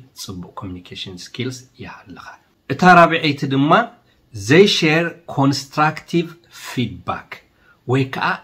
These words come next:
ሃናጺ ርእይቶ ይህቡኻ። ኮንስትራክቲቭ ዝኾነ ወይ ከዓ ሃናጺ ክሃንጸካን ከዕብየካን ዝኽእል ፊድባክ ይህቡኻ ወይ ከዓ ርእይቶ ይህቡኻ። እንታይ ማለት እዩ? እዚኦም ሓለቓኻ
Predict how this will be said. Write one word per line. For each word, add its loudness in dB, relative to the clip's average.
ሃናጺ -2
ርእይቶ -6
ይህቡኻ። -12
ኮንስትራክቲቭ -2
ዝኾነ -12
ወይ -6
ከዓ -12
ሃናጺ 0
ክሃንጸካን -10
ከዕብየካን -8
ዝኽእል -8
ፊድባክ -4
ይህቡኻ -6
ወይ -8
ከዓ -12
ርእይቶ -10
ይህቡኻ። -20
እንታይ -2
ማለት -2
እዩ? -8
እዚኦም -8
ሓለቓኻ -6